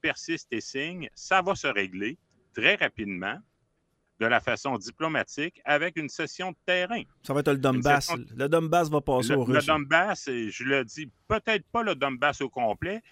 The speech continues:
Speaker 1: Puis, au change, l'Ukraine va gagner parce qu'elle n'a pas les moyens financiers de développer ce grand territoire-là. Puis, elle va avoir énormément de bidous dollars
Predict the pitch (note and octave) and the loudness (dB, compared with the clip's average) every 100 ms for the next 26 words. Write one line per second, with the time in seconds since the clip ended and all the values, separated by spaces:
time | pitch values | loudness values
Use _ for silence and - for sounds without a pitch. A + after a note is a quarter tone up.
0 | - - _ - G#3+ G#3 D#3 D3+ - G3 | -20 -20 _ -6 -4 0 2 2 2 0
1 | A3 A3+ D3+ B2+ B2+ C#3+ F3+ F3+ C3+ C3+ | 0 -4 -6 -8 -8 -4 -4 0 0 2
2 | B2 B2 B2+ E3+ G#3+ - - - E3 D#3+ | 2 0 0 -4 -2 -2 -2 -2 -2 0
3 | D#3 D3 F#3+ G3 E3+ C3+ C3+ C3 D3+ D#3+ | -2 0 0 0 0 -2 -2 -4 -4 -8
4 | - C3 C3 C3 G#2+ - E3 B2 A2 A#2 | -12 -8 -4 -4 -6 -4 -4 -4 -4 -4
5 | A2+ G#2+ D#3 D3 A#2 G#2+ B2 C3 A#2 G#2+ | -2 -4 -4 -6 -6 -6 -6 -6 -6 -8
6 | G#2 A2 F#2 F#2+ C3 G3 _ _ - B2+ | -4 0 2 0 -4 -6 _ _ -6 -2
7 | B2+ C3 B2 C3+ E3 C3+ B2+ D#3 F#3 E3 | 4 4 6 4 4 2 -2 -2 -2 -2
8 | C#3+ C#3+ D#3+ E3+ _ _ _ _ _ A#2 | -4 -2 -4 -6 _ _ _ _ _ -4
9 | G#2+ C3+ C3 D#3+ C3 A2 A#2 D3+ E3 | -4 -8 -10 2 4 8 6 4 0